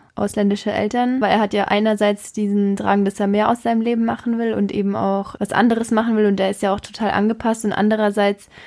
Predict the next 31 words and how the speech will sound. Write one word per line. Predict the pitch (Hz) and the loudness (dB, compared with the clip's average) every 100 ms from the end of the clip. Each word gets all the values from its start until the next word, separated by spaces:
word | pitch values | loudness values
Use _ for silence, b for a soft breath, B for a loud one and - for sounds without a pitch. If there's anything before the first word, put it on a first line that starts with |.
| B B | B B
kriegt | 214 208 | -4 2
er | 196 | 2
immer | 208 202 | 4 4
wieder | 202 202 202 | 2 2 2
von | - 208 202 | 0 0 2
den | 202 196 | 2 2
ganzen | 196 - 208 202 | 0 0 0 2
Mexikanern | 202 190 - - 214 214 208 | -2 -6 -10 -8 -4 -2 0
oder | 196 | 0
Mitarbeitern | 208 214 214 214 208 220 208 214 B B B - | -2 -2 -2 -2 -2 -4 -4 -4 B B B 0
immer | 208 208 | 2 4
wieder | 202 | 2
vorgeworfen, | 208 208 202 202 202 202 208 | 2 2 2 2 2 2 0
dass | 202 | 0
er | 208 | 0
ja | 190 | 0
kein | 190 208 202 | 0 -2 -2
richtiger | 214 208 196 | -4 -6 -4
Mexikaner | 196 196 - - 214 233 240 - | -4 -4 -8 -6 -4 -2 -2 -2
ist | 240 | -6
und | - 196 | -4 -4
dass | 202 | -2
er | 202 | -4
da | 202 202 | 0 0
auch | 214 | 0
wirklich | 208 208 - | -2 -4 0
selber | 208 226 | 2 4
nochmal | 233 240 226 220 | 2 2 2 2
so | |
eine | 220 214 220 226 B B | 2 2 0 -6 B B
Identitäts-, | 226 214 226 208 - 226 220 - - | 2 4 4 0 0 0 0 -6 -16